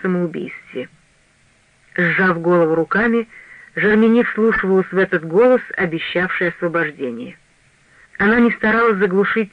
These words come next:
тихий шепот смерти — улавливаемый нами сквозь шум жизни, как отголосок грохочущего водопада,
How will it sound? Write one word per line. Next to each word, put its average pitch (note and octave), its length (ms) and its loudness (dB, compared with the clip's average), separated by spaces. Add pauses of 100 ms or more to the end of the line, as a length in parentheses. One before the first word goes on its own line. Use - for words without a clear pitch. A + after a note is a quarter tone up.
тихий G#3+ 260 -2
шепот G3 480 -2
смерти — E3+ 540 -4 (520)
улавливаемый G#3+ 800 2
нами G3+ 400 0
сквозь F#3+ 240 -2
шум G3 380 0
жизни, E3+ 560 -2 (340)
как F#3+ 220 -2
отголосок F#3 560 0
грохочущего F#3 720 -2
водопада, F3+ 680 -2